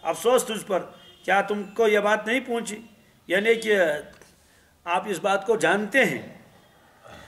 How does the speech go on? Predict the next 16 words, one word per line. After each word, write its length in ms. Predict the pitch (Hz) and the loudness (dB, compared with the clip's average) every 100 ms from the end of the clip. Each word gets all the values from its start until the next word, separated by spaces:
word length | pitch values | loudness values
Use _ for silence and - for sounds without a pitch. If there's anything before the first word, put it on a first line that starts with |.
| - | -10
कि 80 | 185 | -2
बनी 240 | 170 180 | 0 0
इसराइल 320 | 190 180 233 247 | 0 2 4 4
को 100 | 226 | 2
जब 160 | 226 | 2
पेशाब 320 | 214 196 247 | 0 2 2
लग 180 | 233 208 | 2 0
जाता 280 | 190 185 196 | 0 0 0
था 160 | 180 185 - - - | -2 -2 -6 -18 -4
तो 80 | 180 | 0
वो 80 | 202 | 0
उसको 220 | 180 226 | 0 -2
कैंचू 340 | - 185 180 190 | 0 -2 -2 -4
से 100 | 214 | -2
काटते 340 | 202 180 185 | -2 -2 -4
थे। 160 | - | -10